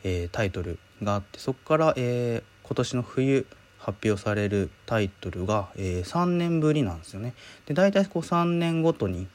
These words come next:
まあ、四年空いてるものもあるけど、うん、大体まあ三年ずつこう新作が発表されるんですよね。だから本当にこう定期的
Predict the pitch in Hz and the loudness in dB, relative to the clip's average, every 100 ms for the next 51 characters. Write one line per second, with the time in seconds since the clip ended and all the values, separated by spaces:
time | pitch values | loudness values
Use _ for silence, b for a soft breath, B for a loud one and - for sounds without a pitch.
0 | - 151 156 175 180 - 156 156 156 156 | 0 2 4 2 2 0 -2 0 0 2
1 | 151 143 101 120 110 - 90 92 85 B | 2 2 2 0 -2 -6 -4 -2 -4 B
2 | B B B - 139 120 156 196 202 196 | B B B -6 -2 2 2 2 4 4
3 | 147 123 120 117 113 104 - - - 127 | 2 0 0 2 0 -2 -8 -20 -6 -4
4 | 127 - 90 82 - B B - - 110 | -4 -4 -4 -4 -6 B B -12 -2 -2
5 | 95 92 104 95 90 - - - - - | -2 -4 -2 0 -2 -8 -20 -20 -20 -20
6 | - - - 98 107 98 104 101 98 90 | -20 -20 -8 -4 -2 -2 0 0 0 -2
7 | 85 - 87 98 135 180 120 139 135 131 | -6 -10 -10 -6 -2 0 0 0 0 -2
8 | - 123 113 - - - _ - 147 - | 0 -2 -2 -8 -20 -20 _ 2 2 0
9 | - 143 131 | -4 -2 -2